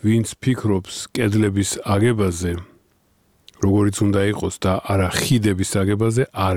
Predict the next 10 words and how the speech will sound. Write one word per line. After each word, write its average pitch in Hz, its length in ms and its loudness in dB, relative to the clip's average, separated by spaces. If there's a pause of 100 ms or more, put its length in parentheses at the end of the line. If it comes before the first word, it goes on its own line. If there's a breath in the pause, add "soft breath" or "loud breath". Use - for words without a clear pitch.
არის 90 240 -4
ქრისტიანი, 87 640 -2
განაცხადა 92 560 0 (880 loud breath)
რომის 120 320 2
პაპმა 104 400 0
თვრამეტ 98 480 0
თებერვალს. 95 600 -2 (1800 loud breath)
რომის 110 320 4
პაპის 117 340 0 (800 loud breath)
ამ 95 200 2